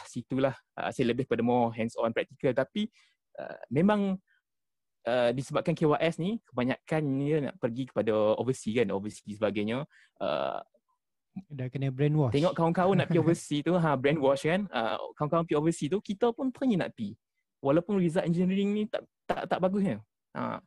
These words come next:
Speaker 1: kalau, tapi kalau gunakan, uh, result economics dan accounting, alhamdulillah, insya-, insya-Allah lah, uh, lebih mudahkan perjalanan tu lah. Uh, tapi, uh, at the end of the day, saya tak dapat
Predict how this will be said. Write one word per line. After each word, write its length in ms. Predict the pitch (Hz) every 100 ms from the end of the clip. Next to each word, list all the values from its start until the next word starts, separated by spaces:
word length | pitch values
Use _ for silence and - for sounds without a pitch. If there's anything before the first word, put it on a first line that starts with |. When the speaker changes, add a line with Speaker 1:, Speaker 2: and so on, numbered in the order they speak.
| -
Speaker 1:
kalau, 240 | 139 127
tapi 160 | 135 180
kalau 240 | 175 151
gunakan, 400 | 143 139 147 156 - _ _ -
uh, 240 | 110 110
result 320 | 117 117 - - - -
economics 480 | - 147 143 160 -
dan 240 | 117 117
accounting, 320 | - 143 160
alhamdulillah, 480 | 123 127 127 139 151
insya-, 240 | 113 - -
insya-Allah 480 | 123 98 143 147
lah, 20 | 160 _ -
uh, 160 | - - _ _ _ -
lebih 320 | - 117 143 139 -
mudahkan 560 | - 117 135 135 - 127
perjalanan 480 | 110 117 117 120
tu 80 | 131
lah. 160 | 160 135 _ _ _ -
Uh, 160 | 82
tapi, 400 | - - - 190 - _
uh, 160 | - -
at 120 | 120
the 80 | -
end 160 | 160 170
of 80 |
the 80 | 175
day, 160 | 185 381
saya 240 | - 131
tak 80 | 113
dapat 240 | - 104